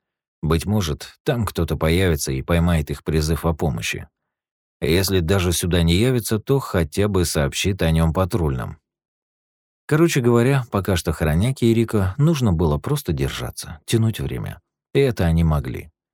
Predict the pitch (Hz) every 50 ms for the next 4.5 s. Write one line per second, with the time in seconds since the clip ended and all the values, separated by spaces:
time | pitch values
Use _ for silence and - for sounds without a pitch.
0 | _ _ - 78 69 78 71 73 73 69 69 73 90 98 87 71 73 - - 67
1 | 62 67 - 78 76 76 71 69 76 80 90 131 147 131 - - - 117 110 110
2 | 107 101 90 - 95 90 90 80 - 87 90 85 85 85 85 82 80 80 - -
3 | 110 131 147 120 85 78 90 90 82 78 73 - - 69 67 65 - - - -
4 | - - - - - - - - - -